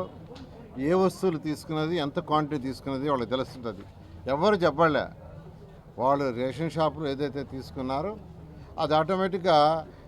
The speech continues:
వాళ్ళ యొక్క కార్డుని సెల్ ఫోన్ మీద స్కాన్ చేస్తే ఆటోమేటిక్ వాళ్ళకి తెలుస్తుంది. అలాంటి సిస్టమ్ తీసుకొచ్చారు.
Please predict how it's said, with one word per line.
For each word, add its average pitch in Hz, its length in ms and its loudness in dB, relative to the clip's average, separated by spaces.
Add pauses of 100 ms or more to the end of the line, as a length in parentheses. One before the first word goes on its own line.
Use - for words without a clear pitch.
(140)
వాళ్ళ 143 220 6
యొక్క 147 220 0
కార్డుని 165 640 0
సెల్ 147 260 -2
ఫోన్ 156 240 -4
మీద 139 100 -2
స్కాన్ 135 380 -4
చేస్తే 127 680 -4 (560)
ఆటోమేటిక్ 190 400 0
వాళ్ళకి 190 200 2
తెలుస్తుంది. 156 500 -4 (1300)
అలాంటి 151 420 4
సిస్టమ్ 147 420 -4
తీసుకొచ్చారు. 143 640 -4